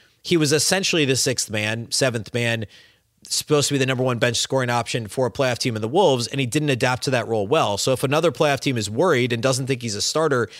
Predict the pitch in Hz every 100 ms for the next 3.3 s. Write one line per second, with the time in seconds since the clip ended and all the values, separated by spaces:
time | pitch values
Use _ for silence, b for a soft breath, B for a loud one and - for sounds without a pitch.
0 | B B 131 127 123 151 143 131 135 123
1 | 113 - 120 - 160 147 120 127 120 117
2 | 135 - 123 113 107 104 117 104 101 -
3 | 98 101